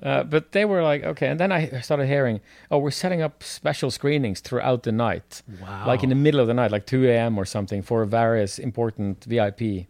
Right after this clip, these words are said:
Speaker 1: people.
Speaker 2: Right.
Speaker 1: I think they had a specific one for Harry Knowles. That was,
Speaker 2: Uh-huh.
Speaker 1: uh, I believe. Um, and, uh,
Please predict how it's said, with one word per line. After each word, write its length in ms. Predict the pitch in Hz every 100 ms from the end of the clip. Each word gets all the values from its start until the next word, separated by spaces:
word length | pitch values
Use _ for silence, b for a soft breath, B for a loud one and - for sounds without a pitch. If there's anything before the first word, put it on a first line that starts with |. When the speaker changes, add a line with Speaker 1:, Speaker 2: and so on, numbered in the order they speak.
| _
Speaker 1:
people. 320 | 139 113 95
Speaker 2:
Right. 380 | 98 101 101 95 - b b b _
Speaker 1:
I 100 | -
think 180 | 120 135
they 80 | 120
had 180 | 120 120
a 40 |
specific 440 | 120 120 131 117
one 180 | 113 107
for 120 | 104
Harry 240 | 98 107 101
Knowles. 540 | 135 131 92 - - -
That 140 | - 107
was, 340 | 110 101 -
Speaker 2:
Uh-huh. 60 | 113
Speaker 1:
uh, 340 | 107 104 98 - b b b b b b -
I 60 | 120
believe. 520 | 117 113 101 90 - -
Um, 440 | - 120 113 104 107 _ -
and, 340 | 127 123 123
uh, 760 | 123 120 117 113 110 104 101